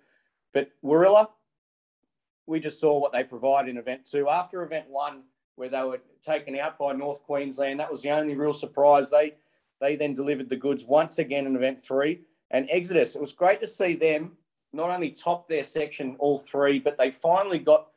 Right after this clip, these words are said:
the monkey off their back in event three, where they had a win in the quarterfinals. Then in the semifinals, they beat the hometown Dandenong, which was probably one of, uh,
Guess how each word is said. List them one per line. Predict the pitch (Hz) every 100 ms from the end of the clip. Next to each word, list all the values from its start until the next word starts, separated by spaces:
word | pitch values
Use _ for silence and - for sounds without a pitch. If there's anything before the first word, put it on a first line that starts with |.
| _ _
the | 123
monkey | 151 160 156
off | 139
their | 135 120
back | 110 156 147
in | 139
event | 127 127 127
three, | - 139 139 131 131 _ _
where | 120 147 151
they | 147 127
had | 147
a | 131
win | 120 151
in | 156
the | 135
quarterfinals. | - 135 127 131 131 156 196 - _ _
Then | 147
in | 170
the | 165
semifinals, | - 190 196 185 170 165 165 175 175
they | 143
beat | 147 151 151
the | 127
hometown | 135 147 143 151 143 135 - _ -
Dandenong, | 139 151 156 165 175
which | 143 -
was | 135
probably | - 156 170 175
one | 143 123 143 156
of, | 143 123 _ 131
uh, | 131